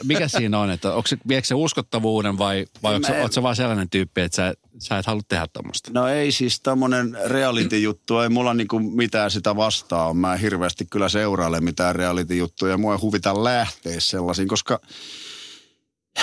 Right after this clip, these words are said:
Speaker 2: ne nyt vaan ei oo mun juttu. Että, tota niin, mä tykkään tehdä asioita omilla ehdoillani ja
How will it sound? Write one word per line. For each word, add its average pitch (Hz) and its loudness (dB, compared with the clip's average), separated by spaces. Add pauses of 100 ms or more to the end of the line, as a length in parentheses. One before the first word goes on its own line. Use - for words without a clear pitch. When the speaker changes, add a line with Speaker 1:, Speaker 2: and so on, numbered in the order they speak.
(160)
Speaker 2:
ne 151 4
nyt 143 0
vaan 131 2
ei 113 2
oo 101 2
mun 90 2
juttu. - -6 (340)
Että, 87 -4
tota 90 0
niin, 92 2
mä 107 2
tykkään 98 0
tehdä 107 2 (180)
asioita 110 2
omilla 101 2
ehdoillani 90 2
ja 90 2